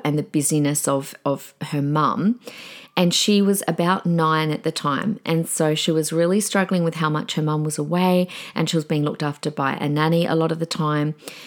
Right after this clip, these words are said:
And so she spoke to her mum. She was really upset. And her mum actually told this story at conference,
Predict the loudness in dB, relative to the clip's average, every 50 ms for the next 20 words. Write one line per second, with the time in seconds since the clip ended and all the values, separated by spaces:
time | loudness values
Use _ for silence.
0 | -20 -16 -4 0 0 0 2 4 4 4 4 4 2 2 0 0 0 0 2 2
1 | 2 2 0 0 0 2 2 4 2 2 2 0 0 0 0 0 0 0 -2 -2
2 | 0 0 2 2 0 0 -2 -4 -4 -2 0 0 -2 -2 -4 -10 -12 -12 -18 -20
3 | -20 -20 -20 -20 -20 _ _ 0 4 4 6 6 6 6 4 2 0 -4 -10 _
4 | _ _ _ -6 -2 0 2 4 4 6 6 6 4 4 4 2 2 0 -2 -4
5 | 0 0 0 0 0 0 0 0 0 2 2 2 2 4 2 0 0 -2 -2 0
6 | 0 0 0 0 0 0 -2 -4 -4 -6 -6 -6 -6 -6 -6 -6 -6 -2 0 0
7 | 0 0 -2 -6